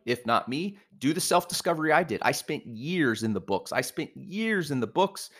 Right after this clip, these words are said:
little bit of counseling. I've spent, I, I've done time talking to other men, to mentors, the counseling, the wisdom. I, I have mentors that are older, wiser, been through it all. I've learned from them. I've gone through the trial and tribulation to get here,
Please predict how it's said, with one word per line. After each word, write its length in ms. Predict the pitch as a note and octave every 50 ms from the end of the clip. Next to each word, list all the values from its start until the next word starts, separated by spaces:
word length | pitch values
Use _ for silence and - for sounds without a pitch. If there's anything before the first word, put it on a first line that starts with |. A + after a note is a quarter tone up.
| - _ _ - B2
little 80 | C3
bit 100 | A#2 B2
of 120 | A#2+ - -
counseling. 580 | - F3 D#3+ D#3+ - - - D#3 D#3+ D3+ D3
I've 160 | B2+ A2+ G#2
spent, 360 | - - - D3 C#3+ B2+ - - -
I, 160 | - A#2 A#2 -
I've 200 | - B2+ B2+ A#2+
done 180 | A#2+ C3 B2 A#2
time 460 | - - - D3 C#3 C3+ C3 C3 C3 - - _ _
talking 340 | - - D3+ C#3+ C#3 - B2+
to 60 | G2
other 180 | B2+ A#2+ A#2 A2+
men, 380 | A#2+ C3+ C#3+ D#3 E3 D#3+ D3 C#3
to 120 | - -
mentors, 540 | G#2 G2+ A2+ C#3+ D#3+ D#3+ - - D3+ D#3 D3
the 80 | - A#2
counseling, 580 | - - C#3+ D3+ D3+ D3 - - D3 D3 C#3+
the 80 | A#2 A2
wisdom. 640 | G2 G2+ A2 D3+ D#3+ D#3 C#3+ D3 E3 D#3+ D#3+ D#3+ D#3+ - - _ _ _ -
I, 140 | - G2 - -
I 120 | - B2
have 360 | A#2 A#2 A2+ G#2 G#2 - - - _ _ -
mentors 540 | A2+ A#2+ C3+ D3 C#3+ - - A#2 A2+ G#2+
that 160 | G2 A2 G#2 F#2
are 80 | - -
older, 400 | - B2 B2+ D3 C#3 C3+ C3+ C3
wiser, 680 | A2+ G2+ A#2+ C3 C#3 C#3 C#3 C3+ C3 B2+ B2 B2+ A#2+ - _
been 200 | - C3+ C3+ C3+
through 240 | C3+ B2+ C3 C3 B2
it 40 | A#2+
all. 240 | B2 B2+ B2 A2 F2+
I've 160 | G2+ D#2+ F2+
learned 320 | F#2+ G#2 A#2+ C3 C3+ B2+
from 220 | - - B2 B2 A#2
them. 320 | A#2+ B2 A#2 A#2 A#2+ B2 - _ _ _ _ _ _ _ -
I've 220 | - - - - -
gone 300 | - B2+ D3+ E3+ E3 -
through 100 | C3+ A#2+
the 80 | G#2
trial 320 | G2+ - - A2+ G2+ G2 G2
and 80 | F#2+
tribulation 580 | - - A#2 F#2+ G#2+ F#2+ F#2+ G2 G2 - - F#2+
to 120 | - - F2+
get 300 | F2+ F#2 - D3 C#3+ -
here, 460 | G2 G2 F#2+ F2 E2+ F#2 F#2 -